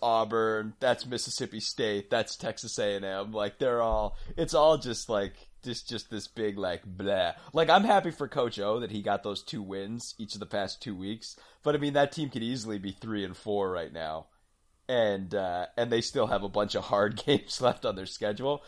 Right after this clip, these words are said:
But, I mean, like, that doesn't differentiate them from the rest of the S E C West. It's just, like,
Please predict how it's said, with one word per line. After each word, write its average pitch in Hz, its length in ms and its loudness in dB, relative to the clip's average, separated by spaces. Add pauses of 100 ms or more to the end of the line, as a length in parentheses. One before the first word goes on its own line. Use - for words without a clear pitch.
(140)
But, 165 120 10
I 160 40 6
mean, 147 180 2
like, 131 240 2 (160)
that 139 180 6
doesn't 127 280 4
differentiate 107 720 -2
them 104 140 2
from 98 120 -8
the 95 80 -6
rest 95 240 0
of 92 80 -10
the 95 120 -2
S 101 200 -2
E 92 40 -10
C - 260 -6
West. 92 420 -2
It's - 180 -10
just, - 300 -6
like, 90 200 -4